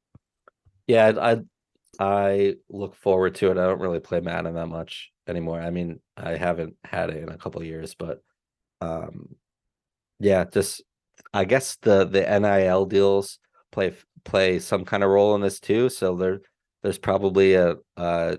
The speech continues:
you know, you don't have to go look for a updated roster. Like, they'll, they'll have one because they can use the likeness, name and likeness. So we'll see where, where that goes. But yeah, bummed to hear that. I was hoping that,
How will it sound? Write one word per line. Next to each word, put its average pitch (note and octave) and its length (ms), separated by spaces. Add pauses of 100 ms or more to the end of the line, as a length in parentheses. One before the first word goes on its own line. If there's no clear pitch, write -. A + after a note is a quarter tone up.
you G2 120
know, E2 300 (240)
you G2 100
don't F2+ 200
have F#2 180
to G2 80
go F2+ 220
look F2 200
for F2+ 280
a E2+ 260 (580)
updated F2+ 480
roster. E2+ 540
Like, E2+ 240
they'll, E2+ 260 (120)
they'll E2+ 160
have F2+ 340
one A2 360 (420)
because F2+ 320
they F2+ 100
can F2+ 180
use F2 300
the G2+ 80
likeness, G#2 420
name G#2 280
and G#2 80
likeness. A2+ 420
So F2+ 320 (400)
we'll G#2+ 140
see A2 220
where, F#2+ 480
where F#2 180
that F2 320
goes. E2 340
But E2+ 340
yeah, F#2 220
bummed A2 360
to G2 60
hear F#2+ 300
that. F2+ 220
I F2+ 80
was F2 100
hoping F2+ 380
that, E2+ 260